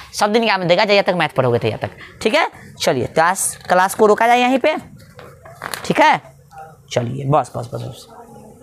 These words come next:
एगो question तक कर लेते हैं, थोड़ा सा से बताना। ई है आयत,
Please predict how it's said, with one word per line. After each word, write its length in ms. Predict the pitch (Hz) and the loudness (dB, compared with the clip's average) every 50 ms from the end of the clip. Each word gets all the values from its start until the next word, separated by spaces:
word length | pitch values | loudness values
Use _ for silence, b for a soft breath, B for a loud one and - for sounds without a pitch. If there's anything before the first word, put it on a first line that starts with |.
| - - - - - - - - - - - - - - - B B B B - 196 | -20 -20 -20 -20 -20 -20 -20 -20 -20 -20 -20 -20 -20 -20 -20 B B B B -2 0
एगो 120 | 214 233 | 0 0
question 300 | 220 - 214 - 247 226 | 2 0 0 0 0 0
तक 180 | 233 233 226 - | 0 0 2 2
कर 120 | 220 214 | 2 2
लेते 200 | 208 202 196 180 | 2 2 2 0
हैं, 40 | 165 - | 0 2
थोड़ा 100 | 160 147 | 2 0
सा 100 | 139 143 | 0 -2
से 100 | 131 156 | -2 0
बताना। 380 | 143 151 - 156 131 110 110 - - _ _ B B B B B B B B B B B B - | 0 0 0 -2 -4 -4 -10 -14 -16 _ _ B B B B B B B B B B B B -2
ई 160 | 202 240 254 | 0 0 0
है 260 | 233 240 240 254 254 - 185 | 2 2 2 0 0 0 0
आयत, 440 | 185 190 196 185 151 123 - - | 2 2 2 2 0 -2 -4 -10